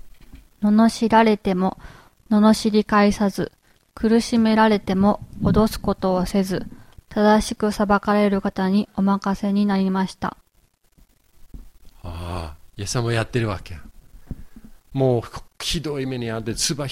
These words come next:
Speaker 2: 掛けられて、鞭にやられて、それが天の父様にポンって任すわって。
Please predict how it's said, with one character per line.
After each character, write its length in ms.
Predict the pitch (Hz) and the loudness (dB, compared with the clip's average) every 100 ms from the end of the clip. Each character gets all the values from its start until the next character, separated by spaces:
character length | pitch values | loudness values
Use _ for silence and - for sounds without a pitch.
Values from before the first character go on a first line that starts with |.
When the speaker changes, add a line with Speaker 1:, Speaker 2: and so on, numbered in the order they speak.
| - | -12
Speaker 2:
掛 200 | - 135 | -12 -10
け 100 | 127 | -6
ら 140 | 120 | -6
れ 80 | 120 | -6
て、 140 | 117 123 | -6 -4
鞭 320 | 156 - 147 | -4 -4 -6
に 160 | 139 | -6
や 140 | 139 135 | -6 -4
ら 160 | 131 | -4
れ 60 | 120 | -6
て、 220 | - 131 - - - | -6 -6 -8 -14 -14
そ 340 | - - 147 165 | -12 -8 -6 -4
れ 140 | 175 | -4
が 180 | 165 143 | -2 -4
天 520 | - 180 180 175 170 | -4 -2 -2 -2 -4
の 100 | 135 | -6
父 240 | 120 202 139 | -4 -6 -4
様 320 | 139 117 110 | -6 -6 -8
に 100 | 120 | -8
ポ 300 | - 202 190 | -4 -4 -2
ン 60 | |
っ 40 | 190 | -6
て 240 | - 101 - - - _ | -6 -6 -6 -8 -20 _
任 380 | 147 127 - - | -10 -4 -2 -2
す 180 | - - | -2 -8
わ 80 | - | -12
っ 40 | - | -14
て。 80 | - | -20